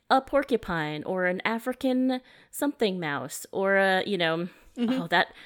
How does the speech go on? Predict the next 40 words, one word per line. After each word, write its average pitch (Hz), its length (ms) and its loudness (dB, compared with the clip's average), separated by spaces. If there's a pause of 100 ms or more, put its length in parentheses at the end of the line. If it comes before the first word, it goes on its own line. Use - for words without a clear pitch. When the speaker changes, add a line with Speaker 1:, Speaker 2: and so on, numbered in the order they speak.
(120)
Speaker 1:
that 208 180 2
mouse 185 260 4
can 165 300 -6
regenerate 175 640 -2
and, 165 380 -2
Speaker 2:
Mm-hmm. 254 300 0 (120)
Speaker 1:
um, 160 400 -2 (220)
the, 196 100 -4 (360)
you 185 120 -8
know, 139 80 -6
porcupine 214 560 0
quills 170 320 -2
on 165 100 -4
the 170 80 -8
back 170 240 -2
of 170 160 -12
Ralph 165 460 4
because, 156 560 -8
you 170 80 -4
know, 156 280 -6 (200)
reasons. 180 600 -6 (320)
Speaker 2:
Yep. 214 160 -4
Speaker 1:
And, 165 440 -2
uh, 147 560 -2 (840)
they 240 140 0
didn't 294 100 2
even 185 180 2
explain 170 600 -2
what 147 160 -6
Lizzie 156 280 -2
was, 135 320 -4
but, - 280 -6
like, - 180 -10 (420)
Lizzie 247 260 4
had, 202 140 2
like, 143 260 -6 (560)
head 208 380 -2
frills 226 600 4
and, 165 380 -4
like, 165 240 -4